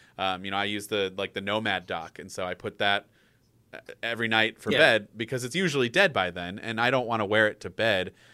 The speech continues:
Speaker 1: um, because the Ring, the Oura Ring tracks your sleep.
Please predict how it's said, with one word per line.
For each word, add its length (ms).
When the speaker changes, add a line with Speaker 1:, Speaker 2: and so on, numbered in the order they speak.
Speaker 1:
um, 180
because 360
the 120
Ring, 520
the 240
Oura 260
Ring 200
tracks 340
your 60
sleep. 500